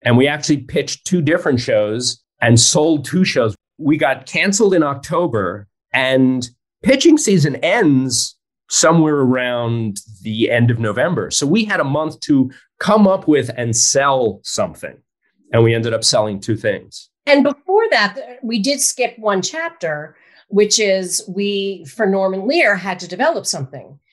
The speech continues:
Speaker 2: So we had, um, a show that we wrote called The Powers That Be.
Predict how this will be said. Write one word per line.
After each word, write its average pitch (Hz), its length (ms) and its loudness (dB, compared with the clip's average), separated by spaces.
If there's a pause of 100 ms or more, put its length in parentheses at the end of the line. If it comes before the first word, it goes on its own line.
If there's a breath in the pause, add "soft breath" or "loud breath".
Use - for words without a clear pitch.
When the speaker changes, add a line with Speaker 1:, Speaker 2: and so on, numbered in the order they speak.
(220)
Speaker 2:
So 202 800 2
we 214 400 -4
had, 185 580 -2 (160)
um, 175 420 -6
a 196 60 -8
show 185 800 -2 (380)
that 220 120 -6
we 202 220 4
wrote 170 360 2
called 185 200 -2
The 190 60 -12
Powers 170 480 -6
That 180 220 -14
Be. 214 380 -6